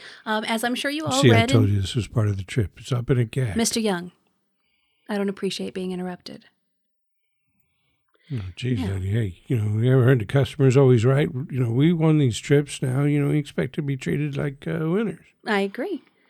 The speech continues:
Speaker 1: So as per the terms and conditions of your conference entry, we have brought you here today to, um, well, I'm sure you all read it, so I'll just move on to the better bits.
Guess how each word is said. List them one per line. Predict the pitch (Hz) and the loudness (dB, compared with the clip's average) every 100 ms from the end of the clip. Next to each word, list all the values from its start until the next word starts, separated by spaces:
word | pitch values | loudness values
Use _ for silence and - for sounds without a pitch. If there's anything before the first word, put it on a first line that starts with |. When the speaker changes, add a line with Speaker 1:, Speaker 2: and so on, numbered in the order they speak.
| _ _ _ | _ _ _
Speaker 1:
So | - 269 | -2 0
as | 247 269 | 2 0
per | 277 302 | -2 -4
the | 262 | -4
terms | 240 240 233 | -4 -4 -4
and | 254 | -4
conditions | 311 302 254 - 311 381 - | -4 -2 -2 -2 -2 -2 -4
of | 214 214 | -4 -4
your | |
conference | 285 233 233 320 403 349 | -6 -4 -4 -4 -4 -4
entry, | 240 - 247 320 _ - _ | -6 -4 -8 -8 _ -20 _
we | 247 294 | -2 0
have | 226 247 | 2 0
brought | 247 214 208 - | -2 -6 -6 -8
you | |
here | - 240 | -8 -8
today | 233 - - 175 202 _ _ _ _ _ _ _ _ _ _ _ _ _ _ _ _ _ _ _ _ _ _ | -10 -12 -10 -10 -12 _ _ _ _ _ _ _ _ _ _ _ _ _ _ _ _ _ _ _ _ _ _
to, | - 240 220 214 | -8 -6 -6 -4
um, | 202 190 185 190 190 _ _ _ _ _ _ _ _ _ _ _ _ _ _ _ _ _ - - - | -4 -6 -8 -10 -14 _ _ _ _ _ _ _ _ _ _ _ _ _ _ _ _ _ -20 -20 -12
well, | - - _ - | -12 -12 _ -8
I'm | 202 | -8
sure | 196 208 | -6 -8
you | - | -10
all | 165 220 | -10 -6
read | 202 | -6
it, | 151 - | -6 -12
so | - | -6
I'll | 214 | -6
just | 208 202 | -6 -6
move | 196 - | -8 -8
on | 196 | -12
to | 196 | -14
the | - | -14
better | 190 185 - | -14 -14 -14
bits. | - - - | -16 -20 -20